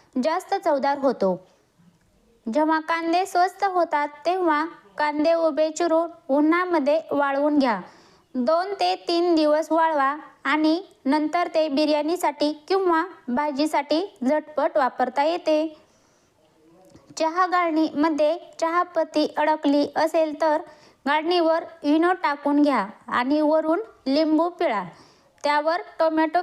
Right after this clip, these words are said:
केचप टाकून छोट्या ब्रशने घासून घ्या. याने गाळणी स्वच्छ होईल आणि चहापत्ती संपूर्णपणे निघेल.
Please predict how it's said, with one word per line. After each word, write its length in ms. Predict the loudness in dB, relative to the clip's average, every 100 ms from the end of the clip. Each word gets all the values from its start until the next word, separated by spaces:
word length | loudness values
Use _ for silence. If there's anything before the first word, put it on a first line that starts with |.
| 0
केचप 400 | -2 0 -2 -2
टाकून 380 | -4 0 -2 -2 -6
छोट्या 360 | -4 -2 0 -2
ब्रशने 520 | 0 -2 -2 0 0 -2 -8 _
घासून 460 | -2 -2 0 2 4
घ्या. 260 | 4 2 -2 -10 -20 _ _
याने 260 | -4 0 0
गाळणी 400 | 0 0 0 -2 -2
स्वच्छ 360 | -2 -2 -2
होईल 380 | 0 0 0 -2 -2
आणि 200 | -2 0
चहापत्ती 520 | 0 -2 -2 -2 -2
संपूर्णपणे 680 | 0 0 0 0 0 0 2
निघेल. 440 | 2 4 2 0